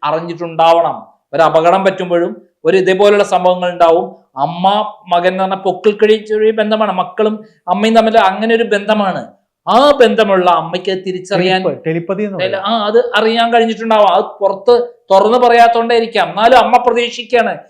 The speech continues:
Speaker 1: "എൻ്റെ മകൻ ജീവിച്ചിരിക്കല്ലോ, ജീവിച്ച് ജീവനോടെ കാണല്ലോ." നമ്മളെല്ലാവരും കാത്തിരിക്കുന്നത് എന്താ?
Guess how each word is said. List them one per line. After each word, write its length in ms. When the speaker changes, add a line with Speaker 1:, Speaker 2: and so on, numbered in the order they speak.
Speaker 1:
"എൻ്റെ 160
മകൻ 520
ജീവിച്ചിരിക്കല്ലോ, 1000
ജീവിച്ച് 500
ജീവനോടെ 460
കാണല്ലോ." 680
നമ്മളെല്ലാവരും 680
കാത്തിരിക്കുന്നത് 520
എന്താ? 260